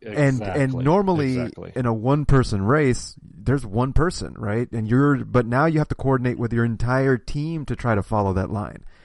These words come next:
Speaker 1: And I think that's where the difficulty comes in,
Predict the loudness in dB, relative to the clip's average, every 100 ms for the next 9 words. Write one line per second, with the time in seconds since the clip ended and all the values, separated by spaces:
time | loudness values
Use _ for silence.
0 | -4 2 2 2 0 0 0 -2 -6 -2
1 | 0 0 -2 -6 -8 -2 -2 -2 -4 -6
2 | -6 -2 0 0 -2